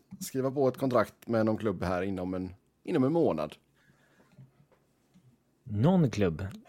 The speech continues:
Speaker 1: Ja.
Speaker 2: Är det inte liksom
Speaker 1: Är det
Speaker 2: en
Speaker 1: Rangers eller ingenting? Eller?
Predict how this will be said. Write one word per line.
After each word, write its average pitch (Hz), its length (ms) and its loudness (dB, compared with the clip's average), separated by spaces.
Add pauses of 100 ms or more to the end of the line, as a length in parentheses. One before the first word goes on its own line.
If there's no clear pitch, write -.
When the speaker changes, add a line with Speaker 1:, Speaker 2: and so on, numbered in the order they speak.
(120)
Speaker 1:
Ja. 104 240 -4 (1500)
Speaker 2:
Är 131 80 4
det 127 60 8
inte 139 280 6
liksom 123 220 4
Speaker 1:
Är 120 40 10
det 131 80 10
Speaker 2:
en 135 100 10
Speaker 1:
Rangers 127 400 8
eller 117 140 4
ingenting? 123 540 2
Eller? 107 300 -2